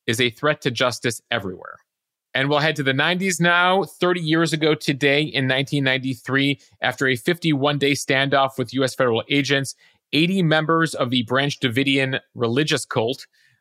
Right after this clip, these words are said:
in Waco, Texas, perished in a fire at their compound as they engaged in battle with, uh, the feds. For those interested in the Waco story, there's been a whole bunch of documentaries that have come out recently on the aforementioned Netflix and some of the other streaming platforms.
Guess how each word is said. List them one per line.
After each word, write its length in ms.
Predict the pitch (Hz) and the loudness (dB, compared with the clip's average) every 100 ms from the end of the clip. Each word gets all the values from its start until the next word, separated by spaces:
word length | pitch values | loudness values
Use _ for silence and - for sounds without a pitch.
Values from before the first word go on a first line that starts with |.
| - | -4
in 260 | 123 117 110 | 0 0 0
Waco, 320 | 143 151 135 | 0 0 -2
Texas, 600 | - 156 - 117 107 - _ _ - | -2 -4 -2 -2 -2 -6 _ _ -2
perished 400 | 147 156 147 - | 2 2 0 -2
in 100 | 135 | -2
a 80 | 123 | -2
fire 400 | - 139 139 135 | 0 0 2 0
at 140 | 123 | 0
their 140 | 120 113 | 0 -2
compound 680 | - 123 123 113 95 92 - _ _ _ | -2 -4 -2 -4 -6 -8 -14 _ _ _
as 160 | 151 135 | -2 0
they 100 | 143 | 0
engaged 480 | 135 139 147 143 - | 2 2 2 0 -2
in 120 | 139 120 | -2 0
battle 480 | 123 123 120 120 - _ - | 2 4 2 -2 -6 _ 0
with, 340 | 123 117 - 113 | 0 0 -4 -2
uh, 140 | 107 | 0
the 80 | 101 | -2
feds. 500 | 117 95 85 - - _ - | -2 -2 -4 -12 -16 _ 0
For 80 | 170 | 2
those 240 | 202 170 | 2 2
interested 560 | 160 175 190 - 185 170 | 0 0 0 2 2 2
in 140 | 151 | 2
the 80 | 143 | 2
Waco 260 | 143 147 151 | 2 2 0
story, 260 | - 147 | 2 2
there's 140 | 143 127 | 2 0
been 140 | 151 | 0
a 60 | 139 | 0
whole 260 | 127 165 | -2 0
bunch 180 | 160 135 | 0 0
of 60 | 131 | 0
documentaries 640 | 123 123 123 127 127 123 | 0 0 2 2 2 2
that 100 | 120 | 0
have 140 | 113 - | 0 -2
come 160 | 120 | 0
out 220 | 113 110 107 | 0 0 -2
recently 560 | 127 135 110 101 90 _ _ - | -2 -2 -2 -2 -2 _ _ -2
on 380 | 120 151 165 165 _ _ | 0 0 -2 -6 _ _
the 160 | 120 120 | 0 2
aforementioned 540 | 127 143 131 131 127 | 2 2 0 0 0
Netflix 420 | 147 170 - - - | 0 -2 -4 -8 -10
and 80 | 123 | -6
some 100 | 113 | -2
of 60 | 113 | 0
the 80 | |
other 100 | 117 | -2
streaming 280 | 127 107 98 | -2 -4 -4
platforms. 500 | 95 87 90 90 - | -6 -6 -6 -10 -14